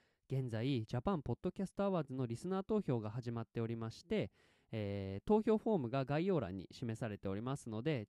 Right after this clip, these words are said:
腸内細菌相談室で投票いただけると、とっても今後の活動の励みになります。えー、皆様と一緒に腸内細菌や腸内環境の知識を常識にしていきたいなと思っております。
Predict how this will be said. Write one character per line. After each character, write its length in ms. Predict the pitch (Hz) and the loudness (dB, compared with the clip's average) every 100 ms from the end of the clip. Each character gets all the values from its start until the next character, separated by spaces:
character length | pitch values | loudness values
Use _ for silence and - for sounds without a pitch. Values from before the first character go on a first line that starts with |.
| 156 | 2
腸 120 | 151 | 2
内 160 | 143 | 2
細 220 | 143 143 135 | 0 -2 -2
菌 220 | 135 131 | -4 0
相 160 | 170 | 2
談 180 | 202 214 | 2 2
室 120 | 196 | -4
で 180 | 123 95 _ | -4 -6 _
投 180 | 120 113 | -2 0
票 160 | 113 | 0
い 60 | 110 | 0
た 120 | 113 | -2
だ 100 | 107 | -4
け 100 | - | -4
る 120 | 117 | -4
と、 200 | - 185 - - - | 2 0 0 -12 -12
と 80 | 127 | -8
っ 40 | |
て 120 | - | -4
も 100 | 107 | -4
今 200 | - 127 | -2 -2
後 80 | 123 | -2
の 100 | 120 | -4
活 240 | 127 - | -6 -2
動 140 | 113 113 | 2 2
の 80 | 113 | 2
励 280 | 131 127 | 0 2
み 100 | 131 | 2
に 120 | 123 117 | 0 0
な 100 | 123 | 0
り 100 | 117 | 2
ま 120 | 131 | 0
す。 260 | - - - _ _ _ _ - | -2 -14 -20 _ _ _ _ -6
え 120 | 117 | -2
ー、 20 | |
皆 200 | 113 123 | 0 -2
様 220 | 131 110 | 0 -2
と 80 | - | -2
一 100 | 104 | -4
緒 160 | - 160 | -2 0
に 200 | 190 196 | 0 2
腸 120 | 151 | 2
内 160 | 143 143 | 2 0
細 180 | 147 127 | -2 -6
菌 160 | 123 | -6
や 120 | 110 107 | -8 -4
腸 140 | 180 214 | 0 0
内 160 | 226 | -2
環 160 | 254 247 | -4 -4
境 160 | 185 | -2
の 80 | 127 | -2
知 160 | - 135 | -2 -4
識 220 | - 131 | -4 -2
を 140 | 170 156 - | 0 -2 -6
常 180 | 117 110 | -2 -2
識 180 | - | -4
に 100 | 110 | -6
し 80 | 107 | -6
て 80 | - | -6
い 80 | 107 | -6
き 80 | - | -6
た 100 | 117 | -4
い 60 | |
な 100 | 131 | -2
と 200 | - - | 0 0
思 180 | 120 117 | 0 -6
っ 40 | 117 | -6
て 160 | 110 | -6
お 40 | 95 | -6
り 120 | 95 | -4
ま 140 | 127 | -4
す。 260 | - - | -4 -10